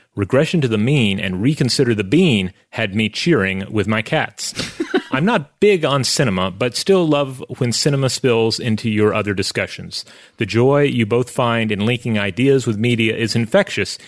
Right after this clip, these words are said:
even if I don't get the references. Thanks, uh, for your hard work and love your stuff, Alex."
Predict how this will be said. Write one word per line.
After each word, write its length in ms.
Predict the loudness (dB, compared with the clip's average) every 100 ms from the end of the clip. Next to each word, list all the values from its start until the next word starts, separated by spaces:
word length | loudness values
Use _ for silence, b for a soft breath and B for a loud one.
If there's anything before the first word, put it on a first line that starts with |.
| B
even 320 | 0 2 2 0
if 120 | -2
I 100 | -2
don't 300 | -2 -2 -2
get 180 | -6 -4
the 80 |
references. 640 | -4 -4 -8 -14 -12 -10 -12
Thanks, 680 | -12 -20 -6 -4 -2 -2 2
uh, 180 | 2
for 140 | 2 2
your 160 | 2 2
hard 280 | 0 0
work 340 | 2 0 0 -6
and 160 | -4 -2
love 160 | 0 -2
your 80 |
stuff, 440 | -4 -2 -4 -6 -16 -8
Alex." 480 | -8 -6 -14 -16